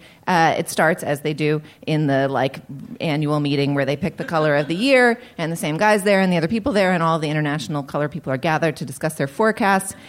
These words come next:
Uh, and then the, one of the person convening the meeting says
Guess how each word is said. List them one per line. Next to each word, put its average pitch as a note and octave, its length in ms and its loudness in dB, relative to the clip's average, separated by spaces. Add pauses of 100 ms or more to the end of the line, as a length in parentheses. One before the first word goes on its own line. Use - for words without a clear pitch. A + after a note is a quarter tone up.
(200)
Uh, D#3 360 4
and E3 240 2
then G#3 640 4 (180)
the, F3 280 4
one F#3 200 4
of F3+ 100 2
the E3+ 100 0
person F3 340 0
convening E3+ 260 2
the E3 60 2
meeting E3 240 2
says D3+ 440 2